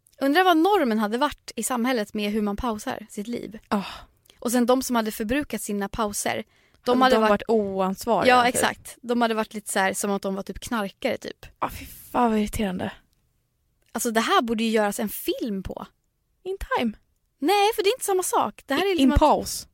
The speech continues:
Speaker 1: Ja. <laughs> In paus.
Speaker 2: In pa-, hur fan säger man? Paus.
Speaker 1: Paus.
Speaker 2: Paus.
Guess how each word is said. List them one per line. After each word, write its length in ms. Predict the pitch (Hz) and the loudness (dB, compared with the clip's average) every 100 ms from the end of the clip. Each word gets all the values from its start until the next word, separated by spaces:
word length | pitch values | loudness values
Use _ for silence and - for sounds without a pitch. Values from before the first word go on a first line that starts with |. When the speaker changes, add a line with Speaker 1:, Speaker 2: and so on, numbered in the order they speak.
| - | -6
Speaker 1:
Ja. 160 | 320 - | -4 -2
<laughs> 1120 | - - - - - - - - - - - | -4 -6 -12 -16 -20 -20 -20 -20 -20 -20 -6
In 160 | 269 254 | -4 -2
paus. 520 | - 233 185 - - | -4 -4 -4 -6 -8
Speaker 2:
In 140 | 330 269 | -6 -4
pa-, 260 | - - - - - - | -4 -4 -8 -12 -20 -8
hur 240 | - - | -4 0
fan 140 | 214 | 0
säger 260 | 214 269 294 | 2 2 0
man? 200 | 185 190 - _ _ - | -4 -8 -12 _ _ -4
Paus. 400 | 269 202 - - _ _ _ _ _ _ - | 0 0 -4 -12 _ _ _ _ _ _ -8
Speaker 1:
Paus. 460 | 254 220 214 - - | -4 -4 -4 -10 -8
Speaker 2:
Paus. 500 | - 349 - - | -2 -2 -2 -4